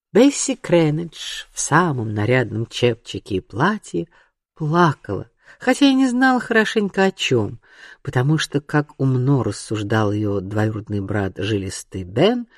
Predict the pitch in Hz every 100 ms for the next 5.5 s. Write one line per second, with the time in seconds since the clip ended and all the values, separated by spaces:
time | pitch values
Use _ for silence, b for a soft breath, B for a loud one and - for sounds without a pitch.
0 | b b - - 156 175 - 180 165 160
1 | 160 160 - 139 143 147 143 b b b
2 | _ 104 143 208 220 226 220 208 143 107
3 | 117 131 127 131 139 B B B 123 131
4 | - 131 110 120 110 - 101 - - 90
5 | - 185 254 247